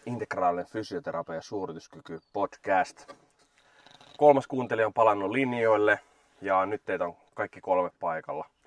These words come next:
Hienoa, että ootte kanssani. On tosiaan perjantai. Kello on nyt kahdeksan kolmekymmentä.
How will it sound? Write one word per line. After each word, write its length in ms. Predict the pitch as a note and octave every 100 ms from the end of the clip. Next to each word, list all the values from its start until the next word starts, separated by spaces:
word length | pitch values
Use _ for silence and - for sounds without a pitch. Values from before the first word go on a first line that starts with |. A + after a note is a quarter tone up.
| _ _ _ _
Hienoa, 500 | A2+ A2 G2 E2+ E2+ - _ -
että 280 | F2+ - -
ootte 360 | F2+ - - - _ _ -
kanssani. 720 | G#2 F#2+ F2 - F2 F2+ - _ _ _ _ - - - - -
On 120 | B2+
tosiaan 320 | C3+ C3 A2
perjantai. 840 | D#3 F3 D3 G#2+ G#2 - B2 B2 A2+ - - - - _ _ - _ - -
Kello 320 | C3+ C3 B2
on 80 | A2+
nyt 120 | A2
kahdeksan 580 | - A2+ A#2 - G#2 F#2+ - _ _
kolmekymmentä. 880 | - A2 G2+ F#2+ A2+ A2 G2+ F2